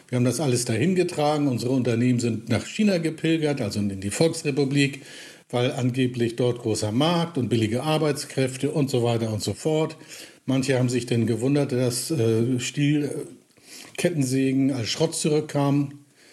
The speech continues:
und auch gar nicht von Stihl waren, aber es drauf stand. Naja, das sind eben die Probleme, wenn man mit einem kommunistischen System zu tun hat. Da gelten die Regeln nicht, die bei uns, äh, in vielen Jahrhunderten so langsam entstanden sind.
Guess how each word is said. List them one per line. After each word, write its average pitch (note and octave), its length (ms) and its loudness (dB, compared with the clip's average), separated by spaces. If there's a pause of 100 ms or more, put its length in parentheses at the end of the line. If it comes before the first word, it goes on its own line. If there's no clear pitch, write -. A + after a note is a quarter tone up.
(200)
und C3+ 160 0
auch B2+ 120 0
gar B2+ 140 0
nicht B2+ 140 2
von A#2 180 0
Stihl A2+ 400 0
waren, D#3+ 380 2
aber B2 580 0
es C3 240 -2
drauf D3 260 0
stand. C#3 480 0 (520)
Naja, A#2 360 0
das C#3 280 0
sind E3 400 0
eben D3 180 2
die C3+ 80 -4
Probleme, C3 480 0
wenn C3 120 0
man B2+ 120 2
mit B2+ 140 0
einem A2 100 -2
kommunistischen B2 680 0
System G#2+ 380 0
zu - 140 -4
tun C#3+ 240 0
hat. C3 200 0 (600)
Da C3+ 100 2
gelten D#3 400 0
die A#2+ 120 -2
Regeln A#2+ 400 2
nicht, B2+ 220 0
die A#2+ 80 -2
bei A#2 100 2
uns, A#2+ 480 0
äh, A2+ 280 0
in G#2+ 260 0
vielen A#2+ 640 0 (600)
Jahrhunderten B2+ 520 0
so A#2 100 0
langsam A#2+ 380 2
entstanden B2+ 500 2
sind. G2 300 -2